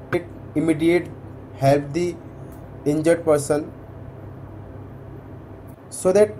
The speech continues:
financial assistance, अ, given to those who is victims।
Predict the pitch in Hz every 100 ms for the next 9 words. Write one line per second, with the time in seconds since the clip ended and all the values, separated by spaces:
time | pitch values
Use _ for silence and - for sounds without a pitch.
0 | - 160 165 165 202 190 - 151 - 180
1 | 175 - 139 131 131 147 160 160 165 160
2 | 156 139 - - - - - - - -
3 | - - - - - 127 - 151 170 175
4 | - - - - - - - - - -
5 | 143 156 151 135 135 127 98